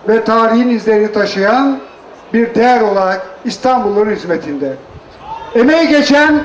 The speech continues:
yüklenici firma yetkilileri başta olmak üzere Sayın Başbakanımız döneminden bugüne kadar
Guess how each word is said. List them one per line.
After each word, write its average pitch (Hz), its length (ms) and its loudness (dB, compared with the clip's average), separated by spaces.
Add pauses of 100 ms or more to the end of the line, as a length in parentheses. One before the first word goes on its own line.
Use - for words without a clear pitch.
(520)
yüklenici 262 500 4
firma 262 280 2
yetkilileri 247 580 2
başta 240 280 2
olmak 233 320 2
üzere 165 280 -2 (680)
Sayın 262 360 2
Başbakanımız 269 640 2
döneminden 247 640 2
bugüne 233 360 2
kadar 160 240 -2